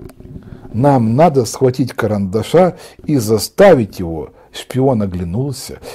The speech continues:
«И заставить его рисовать все, что нам захочется. Мы не будем изобретать, э, махатели,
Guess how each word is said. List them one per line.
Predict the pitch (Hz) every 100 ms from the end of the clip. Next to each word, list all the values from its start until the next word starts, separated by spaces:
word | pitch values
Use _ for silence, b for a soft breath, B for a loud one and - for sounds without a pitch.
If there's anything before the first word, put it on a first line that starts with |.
| B
«И | -
заставить | 123 110 - - 175 160 131
его | 139 127
рисовать | 110 - 110 139 131
все, | - - 147
что | - -
нам | 131 131
захочется. | 113 117 - 87 76 - - B B B
Мы | 127 147
не | 131
будем | 104 123 180 180 160 -
изобретать, | 135 113 117 95 104 90 151 165 - B B B B
э, | 82
махатели, | 107 139 - 101 - 65 65